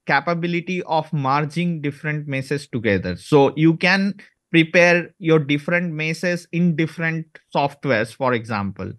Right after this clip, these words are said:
For example, you create this background annular region in BlockMesh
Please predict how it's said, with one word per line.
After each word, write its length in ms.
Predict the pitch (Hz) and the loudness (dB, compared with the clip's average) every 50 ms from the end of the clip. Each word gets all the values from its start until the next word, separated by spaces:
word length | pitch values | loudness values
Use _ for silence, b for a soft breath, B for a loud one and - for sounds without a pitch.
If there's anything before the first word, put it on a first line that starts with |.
| b b b b b b b | b b b b b b b
For 140 | - 175 180 | 6 6 6
example, 560 | 190 185 180 190 185 190 190 185 208 196 190 | 6 4 4 4 2 2 2 2 2 2 4
you 140 | 185 180 165 | 4 2 0
create 420 | 175 - 185 185 185 190 180 160 151 | 0 0 0 2 2 2 2 0 0
this 220 | 175 180 156 156 | -2 -2 -2 0
background 580 | 147 151 143 147 156 151 156 165 170 165 165 156 | 2 2 2 2 0 -2 -4 -4 -4 -2 -2 -2
annular 440 | 147 147 151 156 156 156 156 160 | -4 -4 -4 -4 -2 -2 -2 -2
region 460 | 147 147 151 151 147 151 156 156 160 151 | -2 -4 -4 -4 -4 -4 -4 -4 -6 -6
in 260 | 160 156 147 147 127 | -6 -4 -2 -2 0
BlockMesh 640 | 131 135 143 147 143 - 139 117 107 156 - - | 0 0 0 0 -2 -6 -6 -4 -4 -6 -6 -10